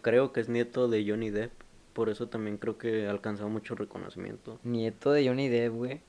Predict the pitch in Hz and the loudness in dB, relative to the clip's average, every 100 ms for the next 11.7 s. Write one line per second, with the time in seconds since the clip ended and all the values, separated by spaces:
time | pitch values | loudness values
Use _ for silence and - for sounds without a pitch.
0 | _ - 101 95 90 98 - - 139 127 | _ -6 -4 -4 -4 -6 -10 -8 -8 -4
1 | 113 107 120 131 135 147 - 87 82 98 | -2 0 0 0 -2 -4 -4 -4 0 -2
2 | 101 113 131 117 120 120 120 117 - - | -2 -2 -2 2 4 6 4 2 -8 -6
3 | 110 113 131 123 - 101 117 110 127 135 | -4 4 6 4 2 -4 0 2 2 4
4 | 117 120 113 104 107 117 110 107 - 120 | 2 2 0 0 0 2 2 -2 -4 0
5 | 117 107 113 113 117 120 117 107 104 - | 0 0 -2 -4 0 0 0 -2 -8 -18
6 | - - _ - 120 117 - 117 117 123 | -20 -20 _ 4 6 6 4 4 6 6
7 | 123 117 - 113 123 120 131 - 135 139 | 6 4 2 2 4 4 2 -4 -10 -8
8 | 139 131 120 - - - 113 120 - 104 | -10 -12 -14 -20 -18 -16 -8 -4 -4 -4
9 | - 117 113 104 - 113 110 107 - 117 | -8 -8 -8 -10 -10 -8 -6 -8 -8 -8
10 | 110 107 120 117 107 101 - - - - | -8 -6 -2 -2 -4 -10 -16 -20 -20 -6
11 | 113 117 120 135 135 139 | -2 0 0 0 0 -2